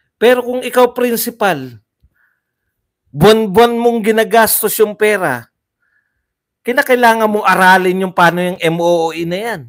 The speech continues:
para hindi ka naloloko ng yung mga nasa tauhan dun. At wala pong principal na tumagal sa pagiging principal na hindi alam ang paggastos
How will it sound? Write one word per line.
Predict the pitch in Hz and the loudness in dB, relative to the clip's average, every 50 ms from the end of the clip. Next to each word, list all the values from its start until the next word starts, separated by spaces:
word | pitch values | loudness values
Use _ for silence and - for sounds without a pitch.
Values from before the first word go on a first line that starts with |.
| - | -6
para | - 160 160 175 175 | -2 0 2 2 2
hindi | 175 175 170 160 165 180 - | 0 0 -2 -2 -4 -4 -2
ka | 170 170 165 | -2 -2 0
naloloko | 180 170 165 165 165 160 165 170 170 165 170 170 170 | 0 0 0 -2 -2 0 0 -2 -2 -2 -4 -6 -6
ng | 170 165 165 165 | -6 -8 -10 -8
yung | 160 160 160 160 | -8 -8 -8 -8
mga | 156 156 160 160 156 151 _ - | -10 -8 -8 -8 -8 -10 _ -6
nasa | 156 151 147 - 165 - | -4 -4 -4 -6 -10 -10
tauhan | - 156 151 156 156 151 160 170 156 165 180 | -8 -6 -6 -4 -4 -2 -2 -2 -2 -4 -8
dun. | 254 254 208 139 123 _ _ _ _ _ _ _ _ _ _ _ _ _ _ _ _ _ _ _ _ _ _ | -10 -10 -10 -12 -18 _ _ _ _ _ _ _ _ _ _ _ _ _ _ _ _ _ _ _ _ _ _
At | - 165 - - | -4 -4 -2 0
wala | 180 185 196 214 233 233 233 233 | 0 2 2 4 4 4 4 2
pong | 226 220 220 - | 0 -2 0 -2
principal | 208 208 214 202 - 214 220 - 208 202 196 196 | -2 -2 -2 0 -2 -2 -2 0 -2 -2 0 -2
na | 196 | -2
tumagal | 196 - 190 175 185 175 160 196 196 196 - | -2 -4 -2 -2 -2 0 0 0 -2 -2 -2
sa | - 202 | -4 -4
pagiging | 185 - 185 175 165 180 170 175 180 175 - | -4 -4 -6 -6 -6 -6 -6 -6 -8 -8 -8
principal | 170 180 175 160 - 180 - - 156 151 156 | -8 -8 -8 -8 -10 -10 -8 -6 -6 -4 -4
na | 165 165 | -4 -6
hindi | 156 170 165 156 185 | -6 -6 -6 -6 -4
alam | 175 160 170 175 180 170 | -2 -2 0 0 -2 -2
ang | 175 165 160 | -2 -6 -6
paggastos | - 160 147 135 131 165 165 156 - - - 190 190 175 - _ | -6 -8 -8 -4 -2 0 0 0 -2 -6 -12 -12 -12 -12 -14 _